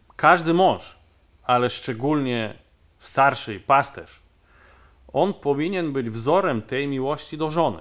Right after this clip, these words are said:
I on powinien rozumieć tą zależność, która jest opisana w Biblii. I to jest, to jest rzecz, która wszystko przerasta tak naprawdę. To, co widzimy w Biblii, są pewne relacje, jeżeli chodzi o rodzinę.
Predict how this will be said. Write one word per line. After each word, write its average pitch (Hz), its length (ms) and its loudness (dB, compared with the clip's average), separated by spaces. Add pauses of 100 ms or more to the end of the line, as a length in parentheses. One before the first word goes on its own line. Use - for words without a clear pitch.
(300)
I 139 80 -2
on 185 140 0
powinien 208 440 -2
rozumieć 180 480 -2
tą 180 180 -2
zależność, 151 580 -2
która - 320 -4
jest 147 380 -2
opisana 151 600 -2
w 143 80 -8
Biblii. 143 420 -4 (320)
I 139 100 -6
to 160 160 0
jest, 165 400 -2 (640)
to 180 120 4
jest 180 200 2
rzecz, 190 240 2
która 156 440 0 (140)
wszystko - 420 -4
przerasta 170 540 2
tak - 240 -10
naprawdę. 101 440 -4
To, 170 200 -2
co 170 160 -6
widzimy 151 300 -4
w 123 80 -8
Biblii, 117 320 -4
są 131 220 -8
pewne 180 340 -2
relacje, 175 500 0
jeżeli 113 340 -6
chodzi 123 260 -4
o 120 100 0
rodzinę. 117 400 -4